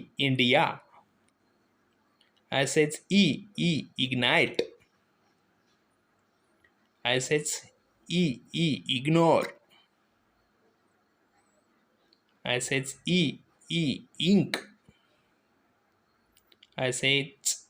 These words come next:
ई ई illegal. चौथा स्वर बघूया. ओ सी एच ऑ. ओ सी एच ऑ. ऑ,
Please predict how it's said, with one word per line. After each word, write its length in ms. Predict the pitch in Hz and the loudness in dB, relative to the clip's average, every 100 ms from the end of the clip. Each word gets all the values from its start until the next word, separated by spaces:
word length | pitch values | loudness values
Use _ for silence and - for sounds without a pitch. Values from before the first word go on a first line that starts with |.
| - | -2
ई 320 | 180 151 - - | 0 0 -2 -4
ई 340 | 160 131 - _ - | -2 -2 -6 _ -4
illegal. 540 | 156 190 185 131 - - _ _ _ _ _ _ _ _ _ - - - _ _ _ - | 0 2 4 2 0 -8 _ _ _ _ _ _ _ _ _ -20 -20 -20 _ _ _ 0
चौथा 280 | 156 160 180 | 0 4 2
स्वर 160 | 180 | 2
बघूया. 360 | 170 170 156 175 - _ _ _ _ _ _ _ - | 2 2 0 -2 -12 _ _ _ _ _ _ _ -2
ओ 100 | 156 | 0
सी 160 | 151 | 0
एच 300 | 151 156 - - _ _ - | -2 -2 -8 -10 _ _ 2
ऑ. 240 | 139 131 - _ _ _ _ _ _ _ _ _ | 4 2 -2 _ _ _ _ _ _ _ _ _
ओ 100 | 160 | -4
सी 160 | 147 147 | -2 -2
एच 340 | 147 - - _ _ _ _ _ 151 | -2 -6 -12 _ _ _ _ _ 4
ऑ. 260 | 147 139 180 _ _ - _ _ _ _ _ _ _ _ _ _ _ _ _ _ _ _ _ _ _ _ _ _ _ - | 4 4 -4 _ _ -20 _ _ _ _ _ _ _ _ _ _ _ _ _ _ _ _ _ _ _ _ _ _ _ -2
ऑ, 240 | 165 151 | 2 2